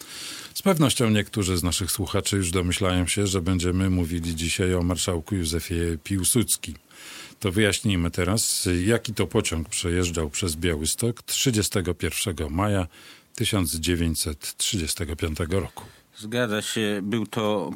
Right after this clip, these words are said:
Speaker 2: pociąg bardzo szczególny. Trzydziestego pierwszego maja, mm, na dworcu w Białymstoku na parę chwil zatrzymał się pociąg, który wiózł urnę z sercem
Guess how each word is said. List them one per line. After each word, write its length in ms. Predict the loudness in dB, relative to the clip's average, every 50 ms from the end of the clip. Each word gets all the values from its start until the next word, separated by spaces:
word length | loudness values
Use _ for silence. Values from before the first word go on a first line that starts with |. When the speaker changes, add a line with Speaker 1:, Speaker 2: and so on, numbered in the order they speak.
| -6
Speaker 2:
pociąg 460 | -4 -4 -4 0 0 2 2 2 0 0
bardzo 380 | -2 -2 -2 -2 -2 -4 -4
szczególny. 840 | -4 -4 -4 -4 -4 0 2 2 4 4 6 6 4 4 4 2 2 0
Trzydziestego 480 | -2 0 0 0 0 0 0 0 0 0
pierwszego 500 | -2 -2 -2 -2 -2 -2 0 0 2 2
maja, 540 | 2 2 0 0 0 0 0 -2 -2 -4 -6 -8 -12 -18 -12
mm, 640 | -4 -2 0 2 4 4 4 4 4 4 4 2 2 0 -4 -8 -20 -20 -20 -20 -20 -20 -20 -20 -20 -20 _ _ 0
na 340 | 2 2 2 2 2 0 0
dworcu 600 | 0 0 0 0 0 0 -2 -2 0 2 2 2
w 60 | 2
Białymstoku 1040 | 2 0 2 2 0 0 -2 -4 -4 -4 -4 -4 -2 0 2 4 4 4 4 4 4
na 320 | 4 4 2 2 0 -2 -4 -4
parę 260 | -4 -2 -2 -2 -4
chwil 480 | -4 -6 -4 0 0 2 2 2 2 0 0
zatrzymał 580 | -2 -2 -2 -2 -2 0 2 2 2 2 2 0
się 200 | 0 0 -2 -2
pociąg, 560 | -2 0 -2 -2 0 0 0 0 0 0 -2
który 360 | -4 -6 -2 0 2 2 2
wiózł 600 | 2 2 2 0 0 -2 -2 0 2 2 2 2 0 -2 -10 -18 -18 -18 -18 -20 -20 -20 -20 _ _ _
urnę 640 | 2 2 4 4 4 2 2 2 2 2 0 0 -2 -4
z 80 | -4 -4
sercem 760 | -2 -2 0 0 0 0 0 -2 -2 -2 -2 0 0 0